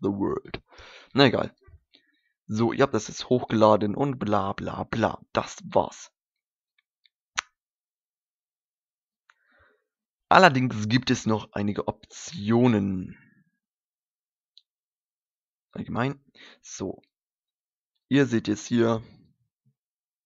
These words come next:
Zum Beispiel ich hier, ich hab überhaupt keine Ahnung von R G B und so. Ja, jetzt haben die wenigsten. So, jetzt fragt euch, "Äh, scheiße, Extraktor, was soll ich schon machen? Ich hab keine Ahnung davon." Ja, hier geht einfach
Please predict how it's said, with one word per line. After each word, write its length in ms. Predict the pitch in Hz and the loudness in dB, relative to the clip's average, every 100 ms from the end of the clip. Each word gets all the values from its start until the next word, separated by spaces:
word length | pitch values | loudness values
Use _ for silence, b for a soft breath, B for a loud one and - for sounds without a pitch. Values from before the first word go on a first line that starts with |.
| _ _ b b b b b b _ _ | _ _ b b b b b b _ _
Zum 120 | - | 2
Beispiel 260 | 135 143 - | 2 2 0
ich 120 | 143 | -2
hier, 320 | - - 107 | -6 0 2
ich 180 | 104 104 | 2 -2
hab 180 | - - _ _ - 131 | -8 -12 _ _ -4 -2
überhaupt 280 | - 123 - | 2 2 4
keine 300 | 131 107 - | 0 -2 -4
Ahnung 540 | 85 98 127 165 180 165 _ b b b | -8 -2 -2 -2 -6 -12 _ b b b
von 180 | 117 | -2
R 180 | 78 107 | 0 0
G 80 | 98 | 0
B 160 | 92 120 | 0 0
und 220 | 127 95 | 0 -2
so. 300 | 90 82 - _ _ _ _ _ _ _ _ _ _ - - | -6 -10 -12 _ _ _ _ _ _ _ _ _ _ -20 -10
Ja, 320 | 101 - - - - | -8 -8 -12 -20 -12
jetzt 120 | - | 0
haben 120 | 123 | 2
die 120 | 123 110 | 2 2
wenigsten. 520 | 107 104 - 87 87 b b b b b b b b b b b _ | 0 -2 -8 -14 -14 b b b b b b b b b b b _
So, 160 | - 123 | 0 2
jetzt 240 | 117 - | 2 -2
fragt 320 | - - 131 | -12 -12 -10
euch, 100 | 123 | -8
"Äh, 440 | 135 151 156 147 110 | -6 -6 -6 -6 -6
scheiße, 380 | 110 131 147 127 | -2 -2 -2 -4
Extraktor, 600 | - - 139 156 - 113 | -6 -8 -8 -6 -4 -4
was 140 | 107 | -2
soll 100 | 127 | -2
ich 80 | 139 | -2
schon 120 | 123 | -4
machen? 200 | 135 185 | -4 -4
Ich 80 | 107 | -6
hab 160 | 113 - | -6 -6
keine 180 | 135 | -4
Ahnung 200 | 143 262 | -4 -4
davon." 280 | 120 104 98 | -6 -6 -8
Ja, 200 | - 90 - | -8 -10 -10
hier 140 | 110 | -12
geht 140 | - | -10
einfach 220 | 107 104 | -10 -10